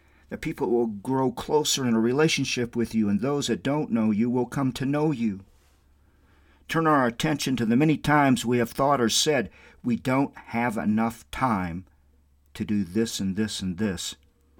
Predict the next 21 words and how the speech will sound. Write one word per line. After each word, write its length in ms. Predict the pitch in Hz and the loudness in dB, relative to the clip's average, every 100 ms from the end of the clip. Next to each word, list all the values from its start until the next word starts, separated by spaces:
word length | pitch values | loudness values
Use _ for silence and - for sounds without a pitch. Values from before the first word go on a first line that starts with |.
| _ _ _ _ _ _ _ _ _ _ _ | _ _ _ _ _ _ _ _ _ _ _
Help 280 | - 170 - | 6 6 8
us 140 | 113 | 2
to 140 | - 127 | 4 2
use 460 | 117 185 196 123 | 4 4 4 2
this 280 | 95 110 - | 0 0 0
time 540 | - 113 107 92 80 78 _ _ - | -2 0 2 0 -4 -10 _ _ -4
to 120 | 110 | -2
rightly 540 | 101 147 156 139 127 | 6 6 6 4 2
reset. 800 | 104 107 - - 196 - - - - _ _ _ _ _ _ _ _ _ | 4 2 2 4 4 2 -2 -10 -10 _ _ _ _ _ _ _ _ _
Let's 180 | - - | -14 -14
push 340 | - 151 147 | -10 -4 -4
that 260 | - 139 117 | -2 -2 -2
reset 640 | 104 113 - - 135 - | -2 2 6 6 4 -2
button, 340 | 113 101 107 92 | -4 -4 -6 -8
people, 500 | 113 104 117 123 - _ - - | -6 -4 -2 -4 -6 _ -20 -6
and 180 | 107 101 | -4 -2
prioritize 920 | 113 113 139 160 123 - 107 104 113 | 0 0 4 4 4 0 -2 -2 0
our 120 | 104 | 0
relationship 720 | 101 101 131 135 120 - 120 - | 0 -2 -2 -2 -2 -2 -4 -2
with 220 | 131 104 | -4 -4
you 720 | 107 151 202 240 127 90 - | 0 10 10 10 6 0 -10